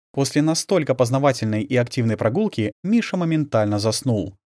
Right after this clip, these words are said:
Я же, пока его укладывала, слышала, как в кухне течет вода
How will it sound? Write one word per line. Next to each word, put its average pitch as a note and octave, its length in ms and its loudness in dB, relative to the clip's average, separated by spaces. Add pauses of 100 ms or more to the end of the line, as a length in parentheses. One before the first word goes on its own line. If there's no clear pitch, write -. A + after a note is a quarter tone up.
(100)
Я G#2 260 0
же, A#2+ 100 0
пока D3+ 220 -2
его D3+ 180 2
укладывала, C3+ 600 2
слышала, F3 440 0
как - 180 -6
в - 80 -16
кухне D3 300 0
течет A#2 300 -2
вода B2 320 0